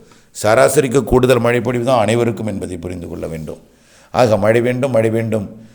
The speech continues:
இது பொழியாது, பொழியாது என்று தன்னைத்தானே பல்வேறு,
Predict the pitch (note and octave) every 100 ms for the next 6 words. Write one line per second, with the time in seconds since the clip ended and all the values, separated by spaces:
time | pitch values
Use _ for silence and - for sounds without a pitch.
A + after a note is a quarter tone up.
0 | _ - G#2+ A2 G#2 A#2 C3 B2+ B2+ A2
1 | A2+ A#2 A2 G2+ G#2 - - _ _ -
2 | A2+ A#2 G#2+ G2 - - _ - A2 B2+
3 | C3+ C#3+ C3 C#3 D3 - - A#2 C#3 D#3
4 | D#3 D#3 C3